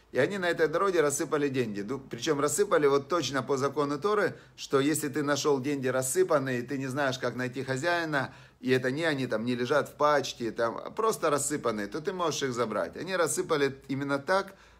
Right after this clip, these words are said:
как можно их забрать. И наблюдают, спрятались, наблюдают. Идёт Ибн Эзра по, по дороге этой, да, а у него вообще бедственное положение, денег нет вообще.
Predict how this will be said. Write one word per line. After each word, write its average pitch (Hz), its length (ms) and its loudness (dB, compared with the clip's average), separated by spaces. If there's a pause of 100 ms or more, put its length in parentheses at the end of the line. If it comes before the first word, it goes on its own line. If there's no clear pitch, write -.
как 131 180 -2
можно 151 300 0
их 131 160 0
забрать. 107 460 -2 (840)
И 208 260 6 (460)
наблюдают, 151 720 4
спрятались, 165 560 2
наблюдают. 113 680 -2
Идёт 196 320 2
Ибн 156 320 -2
Эзра 151 360 2
по, 143 640 2 (460)
по 151 140 4
дороге 127 540 2
этой, 113 280 0
да, 170 240 2
а 123 80 4
у 123 100 0
него 170 160 0
вообще 156 280 2
бедственное 131 500 -2
положение, 104 480 -2
денег 151 320 -4
нет 147 200 -4
вообще. 110 440 -4